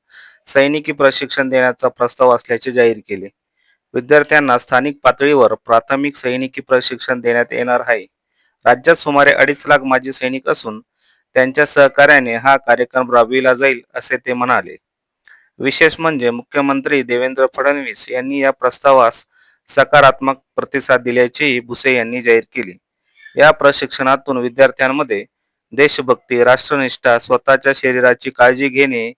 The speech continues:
व्यायाम आणि शिस्त असे चांगले परिणाम समोर येतील, असा विश्वासही त्यांनी व्यक्त केला.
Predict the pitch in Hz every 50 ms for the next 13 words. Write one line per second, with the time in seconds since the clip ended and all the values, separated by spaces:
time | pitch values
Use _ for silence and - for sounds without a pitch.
0 | _ _ _ _ _ _ _ _ - 120 123 135 139 139 131 123 131 - - 143
1 | 147 147 147 139 - - 135 - - - - 117 117 113 110 123 - 147 139 -
2 | - 135 131 135 135 139 139 - 127 123 127 123 127 127 127 - - 131 123 127
3 | 127 - 147 139 _ - 104 98 _ _ _ _ _ _ _ _ _ - 127 131
4 | - 156 147 143 131 131 - - 143 139 135 - 143 143 147 143 - 127 120 123
5 | 127 139 160 202 180 165 120 117 - _ - 120 - - 110 95 90